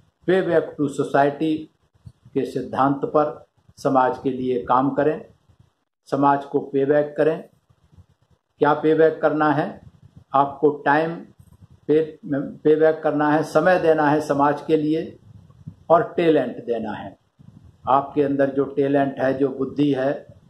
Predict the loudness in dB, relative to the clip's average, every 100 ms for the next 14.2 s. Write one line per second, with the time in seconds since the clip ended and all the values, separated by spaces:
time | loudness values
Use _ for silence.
0 | -8 -2 0 0 0 0 -2 -2 -2 0
1 | -2 -2 2 2 2 0 -2 2 2 2
2 | -2 -2 2 2 2 -4 -6 -20 _ _
3 | _ _ -20 -16 -4 -2 2 2 4 2
4 | 0 -2 0 2 4 4 2 0 -4 -4
5 | -2 0 0 -2 -2 0 0 0 -2 -4
6 | -6 -6 -6 -4 -2 0 0 0 -4 -12
7 | _ -6 0 2 2 -2 -8 -20 -20 -6
8 | 0 4 4 4 2 -2 -2 -2 0 0
9 | 2 4 2 2 0 0 -2 -6 -2 -2
10 | -2 2 2 2 2 0 2 -2 -2 -2
11 | -2 0 -2 -2 2 2 2 0 -2 -4
12 | -16 _ _ -4 0 0 -2 -10 -16 _
13 | _ -2 0 2 2 0 -2 0 0 0
14 | 0 -4